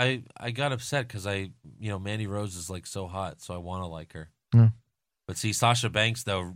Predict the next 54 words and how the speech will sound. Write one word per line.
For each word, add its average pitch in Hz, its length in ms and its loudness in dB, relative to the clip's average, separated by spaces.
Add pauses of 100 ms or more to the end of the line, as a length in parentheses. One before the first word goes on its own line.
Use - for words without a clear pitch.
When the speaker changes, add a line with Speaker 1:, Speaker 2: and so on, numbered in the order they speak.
Speaker 1:
recently 95 440 -6
has 87 160 -8
made 90 200 -4
me 95 140 -4
feel 87 400 -10
like, 85 220 -8 (420)
you 95 120 -6
know, 82 260 -8 (680)
I, 104 120 -8
like, 95 240 -8
I - 40 0
don't 95 120 -2
like 92 220 -2
her 87 140 -4
as 82 200 -8
much 82 240 -8
anymore 82 320 -8
because 85 300 -8
of 85 100 -8
her 87 80 -6
stupid 85 480 -8 (600)
Speaker 2:
Yeah, 240 140 6
Speaker 1:
statements 170 380 8
Speaker 2:
see? - 20 6
Speaker 1:
about 151 220 6
fans. 180 320 2 (200)
Like, 196 220 0
I 247 120 6
Speaker 2:
You 175 80 8
gotta 240 160 10
Speaker 1:
understand. 202 60 8
Speaker 2:
get 233 200 10
on 170 40 12
Bayley. 196 360 10
Speaker 1:
I 226 100 10
understand 226 460 4
you're 180 80 6
famous 170 600 0
and 151 120 -2
you 151 80 0
get 170 160 4
annoyed 151 320 4
by 156 120 6
fans, 143 340 0
but 143 100 -2
you 156 100 2
can't 185 300 -2
come 156 160 0
out 156 140 4
and 123 120 0
publicly 131 480 0
say 110 280 -2
that 98 180 -4
stuff. - 400 -12